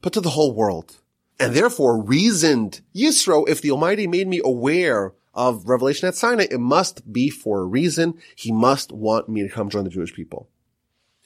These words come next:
And finally, the third opinion is he heard about the splitting of the sea.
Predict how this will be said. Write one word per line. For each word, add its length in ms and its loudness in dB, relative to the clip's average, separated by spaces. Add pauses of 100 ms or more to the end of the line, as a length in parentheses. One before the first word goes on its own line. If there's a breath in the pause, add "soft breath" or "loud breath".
(320)
And 100 -4
finally, 680 2 (400)
the 80 -4
third 220 0
opinion 400 0
is 400 -2
he 200 -4
heard 260 0
about 380 2
the 80 -14
splitting 300 -2
of 40 0
the 80 -2
sea. 380 -2